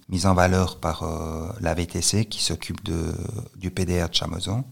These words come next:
Et puis après, on a aussi le, les divers restaurants de la commune qui participent à, à ces journées. Et on a ensuite le caveau communal aussi, où il y a la,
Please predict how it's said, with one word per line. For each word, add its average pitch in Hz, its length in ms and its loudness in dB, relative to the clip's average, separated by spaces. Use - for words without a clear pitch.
Et 95 100 0
puis - 180 0
après, 87 260 4
on 127 120 8
a 95 60 6
aussi 98 300 4
le, 107 680 6
les 87 120 -4
divers 98 340 2
restaurants 101 420 4
de 101 60 6
la 85 80 4
commune 95 340 2
qui - 140 -8
participent - 640 -4
à, 82 80 2
à - 200 -4
ces 87 200 -2
journées. 87 580 2
Et 107 200 4
on 92 160 2
a 85 40 2
ensuite 87 380 0
le 101 60 4
caveau 95 260 4
communal 95 460 4
aussi, 104 360 0
où 87 80 0
il 87 80 -6
y 90 40 0
a 90 280 2
la, 82 400 -4